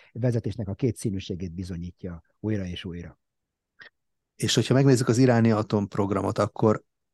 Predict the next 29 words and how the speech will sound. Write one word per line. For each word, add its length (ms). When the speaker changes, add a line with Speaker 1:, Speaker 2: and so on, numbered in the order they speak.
Speaker 2:
mi 220
az, 180
ami 340
hatásos 720
lehet, 440
ö, 240
ezzel, 340
ennek 320
a 40
megfékezésére? 1160
Ugye 120
sokféle, 720
ö, 300
verziót 580
hallhattunk 560
az 100
elmúlt 400
években, 380
vagy 120
akár 220
évtizedekben 640
is 120
fölmerült 480
a 60
katonai 400
csapásnak 600
a 40
lehetősége. 800
Ugye 240